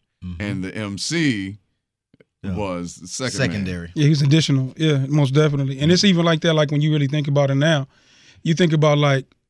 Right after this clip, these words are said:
Speaker 3: well, when you think about some of the best M Cs in the game, you gotta think about Buzzy B. Like,
Speaker 1: Yeah.
Speaker 3: the dude, like, he was
Speaker 1: Yeah.
Speaker 3: dope. And then
Speaker 1: Yeah.
Speaker 3: you gotta even think about this.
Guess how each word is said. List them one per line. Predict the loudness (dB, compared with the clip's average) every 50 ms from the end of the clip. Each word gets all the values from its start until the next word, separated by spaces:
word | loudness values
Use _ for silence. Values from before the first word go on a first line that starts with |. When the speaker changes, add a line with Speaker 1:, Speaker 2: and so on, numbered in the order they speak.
| _ -2
Speaker 3:
well, | -2 0
when | 2 2
you | 0
think | 0 0 0 0
about | 2 2 2
some | 2 2 0 0
of |
the | 0
best | 2 2 2 2 0 -2 -4
M | -4 -4
Cs | -2 0 0 2 2 2
in | 0 -2
the | -2
game, | 0 0 0 0 0 -2 -6 -12 -18 _ _ _ _ _ _ _ _ _ _ _ -6
you | -2 0
gotta | 2 2 0 0
think | -2 -2 -2 -2
about | -2 -2 0 -2 -2 0
Buzzy | 0 0 0 0 0 0
B. | 0 0 0 -2 -4 -10 _ _ _ _ _ -12
Like, | -6 -4
Speaker 1:
Yeah. | -2 -2
Speaker 3:
the | -2 -2
dude, | -4 -4 -2 -2 0
like, | 0 0 2
he | 2 2
was | 2 0 -2
Speaker 1:
Yeah. | -2
Speaker 3:
dope. | 2 2 2 2 2 -2 _ _ -6
And | -2 0 0
then | 2 0
Speaker 1:
Yeah. | 0 0
Speaker 3:
you | 2
gotta | 2 2 2
even | 2 0 -2
think | -2 -4 -4
about | -2 -2 -2 -2 -2 0
this. | 0 0 0 -2